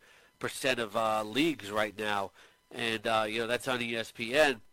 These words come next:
And last week he immediately stepped into the void and caught nine passes for over ninety yards. I,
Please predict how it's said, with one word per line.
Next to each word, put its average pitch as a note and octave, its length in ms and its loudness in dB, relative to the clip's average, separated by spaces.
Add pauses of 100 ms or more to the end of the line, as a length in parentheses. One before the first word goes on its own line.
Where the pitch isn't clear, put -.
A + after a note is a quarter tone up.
(720)
And D3+ 80 0
last D#3+ 320 6
week F3 140 2
he C#3 160 -4
immediately C#3 480 -2
stepped C3+ 340 -4
into B2 200 -14
the A#2 80 -8
void C3 340 -2
and G#2+ 100 -12
caught A#2+ 300 -4 (440)
nine C3+ 260 6
passes C3+ 420 0
for B2 220 -4
over A#2 240 -2
ninety B2 360 -4
yards. A#2+ 560 4 (480)
I, C#3 160 4